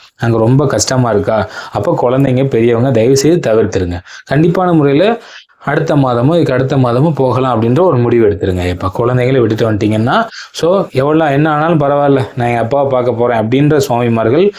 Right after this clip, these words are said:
உடல் அளவுல தகுதி பெற்ற சுவாமிமார்கள் மட்டும் தயவு செய்து சபரிமலைக்கு போங்க. So, அப்படி போகும் பொழுதே உங்களுக்கு என்ன தெரிஞ்சிருக்கணும்? கண்டிப்பா குறைஞ்சது பன்னெண்டுல இருந்து பதினஞ்சு மணி நேரம், சில நேரம் இருபத்தி நாலு மணி நேரம் வரைக்கும்லாம் காத்திருந்து சுவாமி தரிசனம் பண்ணியிருக்கிறாங்க.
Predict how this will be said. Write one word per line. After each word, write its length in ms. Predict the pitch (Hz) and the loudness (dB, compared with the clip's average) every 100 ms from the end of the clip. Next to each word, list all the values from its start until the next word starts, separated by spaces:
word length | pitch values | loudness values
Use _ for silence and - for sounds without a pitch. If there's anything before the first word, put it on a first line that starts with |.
| - - | -10 -4
உடல் 340 | 120 147 160 | 0 2 2
அளவுல 440 | 135 127 127 160 | 2 2 2 2
தகுதி 320 | - 117 127 135 | 0 0 2 2
பெற்ற 260 | 127 107 | 0 -2
சுவாமிமார்கள் 580 | 104 107 110 110 104 104 | -2 0 0 0 2 2
மட்டும் 320 | 107 107 208 | 0 0 0
தயவு 220 | 170 110 | 2 2
செய்து 320 | 104 123 135 101 | 2 0 2 2
சபரிமலைக்கு 440 | 101 98 101 101 | 2 2 0 -2
போங்க. 300 | 98 87 90 | -2 -2 -4
So, 420 | 92 - - - | -6 -12 -14 -6
அப்படி 180 | 160 170 | -2 0
போகும் 400 | 151 170 185 180 | 2 2 2 2
பொழுதே 300 | 151 135 165 | 2 2 2
உங்களுக்கு 260 | 175 147 135 | 2 2 2
என்ன 160 | 151 | 2
தெரிஞ்சிருக்கணும்? 640 | 151 139 151 147 123 110 101 - - | 2 2 2 2 0 -2 -6 -12 -8
கண்டிப்பா 840 | 120 135 170 185 160 170 170 - | -2 2 2 2 2 0 -2 -2
குறைஞ்சது 500 | 131 143 156 139 151 139 | 0 2 2 2 2 0
பன்னெண்டுல 420 | 113 131 156 139 | 0 0 2 2
இருந்து 260 | 123 123 | 2 2
பதினஞ்சு 460 | 151 113 123 143 135 | 2 2 2 2 2
மணி 200 | 120 110 | 2 0
நேரம், 200 | 110 139 | 0 0
சில 220 | 131 113 | 0 0
நேரம் 260 | 110 120 135 | 0 0 0
இருபத்தி 520 | 120 117 156 165 165 | 2 2 2 2 0
நாலு 240 | 156 151 | 2 2
மணி 200 | 147 147 | 2 2
நேரம் 360 | 143 143 139 135 | 2 0 0 0
வரைக்கும்லாம் 380 | 127 143 175 220 - - - _ - | 0 0 -2 -2 -6 -20 -20 _ -8
காத்திருந்து 500 | 147 143 143 147 175 | -2 0 2 2 2
சுவாமி 220 | 143 135 | 0 0
தரிசனம் 320 | 135 151 151 | 2 0 0
பண்ணியிருக்கிறாங்க. 640 | 120 120 107 104 92 95 | 0 0 -2 -2 -2 -6